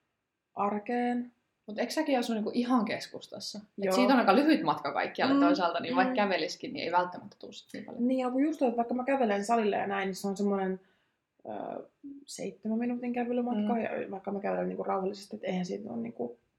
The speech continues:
Speaker 1: montaa sataakaan metriä.
Speaker 2: Niin, totta. Ja minä tarvon täältä <laughs> kaukaa.
Speaker 1: <laughs> Jep, jep, niin, niin siitä ei niinku sillä tavoin tuu. Ja,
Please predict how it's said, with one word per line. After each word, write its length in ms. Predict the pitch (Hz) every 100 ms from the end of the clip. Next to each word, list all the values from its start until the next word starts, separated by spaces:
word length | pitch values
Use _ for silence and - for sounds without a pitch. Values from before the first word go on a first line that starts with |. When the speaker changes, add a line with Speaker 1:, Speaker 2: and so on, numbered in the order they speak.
| _
Speaker 1:
montaa 320 | 214 208 220 226
sataakaan 540 | 233 233 233 233 233
metriä. 460 | - 240 240 240 220
Speaker 2:
Niin, 200 | 220 196
totta. 280 | 202 - 208 -
Ja 60 |
minä 200 | 196 208
tarvon 380 | 202 190 180 180
täältä 240 | 170 170 202 240 269
<laughs> 140 | 294
kaukaa. 480 | 196 233 226 196 - 440 254 294
Speaker 1:
<laughs> 280 | 320 - -
Jep, 360 | 294 294 277 - -
jep, 240 | 269 262 254 226
niin, 360 | 226 220 220
niin 100 | 214
siitä 280 | 214 208 -
ei 100 | -
niinku 220 | - -
sillä 260 | - - 117
tavoin 340 | 120 123 120
tuu. 160 | 117 -
Ja, 160 | 120